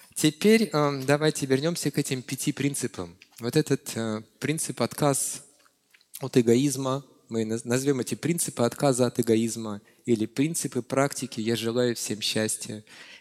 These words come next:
или принципы "жить в гармонии с Богом". Это все одно и то же. Пять принципов гармоничных отношений. И эти принципы, давайте перечислим, давайте вспомним, ск-, сколько мы прошли уже.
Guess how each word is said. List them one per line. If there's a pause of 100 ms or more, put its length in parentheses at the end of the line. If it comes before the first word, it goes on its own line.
или
принципы (260)
"жить
в
гармонии
с
Богом".
Это
все
одно
и
то
же. (260)
Пять
принципов
гармоничных
отношений. (960)
И
эти
принципы, (200)
давайте
перечислим,
давайте
вспомним,
ск-,
сколько
мы
прошли
уже.